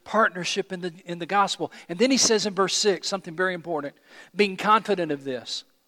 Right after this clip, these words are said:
that he who began a good work in you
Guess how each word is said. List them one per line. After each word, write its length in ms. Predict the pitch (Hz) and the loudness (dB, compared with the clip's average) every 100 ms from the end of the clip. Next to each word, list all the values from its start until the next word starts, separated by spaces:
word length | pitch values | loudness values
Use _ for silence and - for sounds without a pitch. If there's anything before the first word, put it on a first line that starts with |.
| _ _ _ _ _ _ _ _ _ _ | _ _ _ _ _ _ _ _ _ _
that 160 | 190 180 | -2 -2
he 280 | 160 233 247 | 2 2 4
who 180 | 220 247 | 2 4
began 400 | 220 220 233 220 | 2 4 4 4
a 80 | |
good 160 | 180 185 | 2 2
work 300 | 175 202 - | 4 2 0
in 140 | 156 | -6
you 200 | 131 - | -8 -14